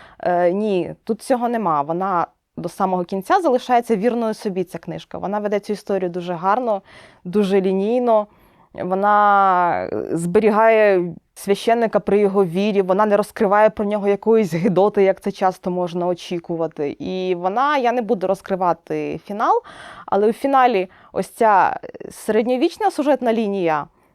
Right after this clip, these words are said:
вона переплітається з нашою сучасною сюжетною лінією, утворює з нею єдине ціле, і це єдине ціле, воно звучить як такий собі гімн надії, і гімн гуманізму, і справжньої любові. І це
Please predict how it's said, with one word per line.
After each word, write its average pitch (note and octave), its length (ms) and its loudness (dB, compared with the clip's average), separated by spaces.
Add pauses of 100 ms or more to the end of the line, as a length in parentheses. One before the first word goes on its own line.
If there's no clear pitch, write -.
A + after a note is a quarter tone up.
(120)
вона G#3 280 0
переплітається A#3+ 800 2
з F#3 60 -6
нашою G3+ 320 -2
сучасною C4 580 0
сюжетною F#3+ 600 -2
лінією, D#3+ 680 -6 (180)
утворює A#3 520 2
з G3 80 -6
нею G#3+ 200 2
єдине G#3+ 360 0
ціле, A#3+ 520 2 (120)
і G#3 200 -4
це A#3 200 0
єдине A#3 260 0
ціле, F4 280 0
воно G#3+ 220 -2
звучить A3 440 -4
як G#3+ 140 0
такий A3+ 320 -2
собі G3 540 -4
гімн G3 720 -2
надії, F#3+ 720 -4 (520)
і F3+ 220 -6
гімн G3+ 600 -2
гуманізму, G3+ 640 -2
і - 20 -2
справжньої G3+ 500 -2
любові. D4+ 360 0
І - 140 -4
це A4+ 200 2